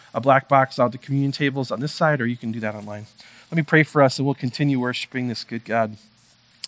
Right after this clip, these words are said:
Lord, we, uh, uh, love you. You have come in person to rescue us.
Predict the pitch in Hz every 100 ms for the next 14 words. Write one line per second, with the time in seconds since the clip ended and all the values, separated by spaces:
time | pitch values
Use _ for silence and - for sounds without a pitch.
0 | - 139 139 120 143 160 175 - - -
1 | - 139 135 127 - - _ _ - 135
2 | 127 113 127 147 185 139 107 101 _ _
3 | - - _ _ _ _ - 202 214 -
4 | - - 220 247 240 190 180 147 - 294
5 | 294 - 127 113 123 - _ _ - -
6 | _ _ - 165 196 190 - - 101 -
7 | - -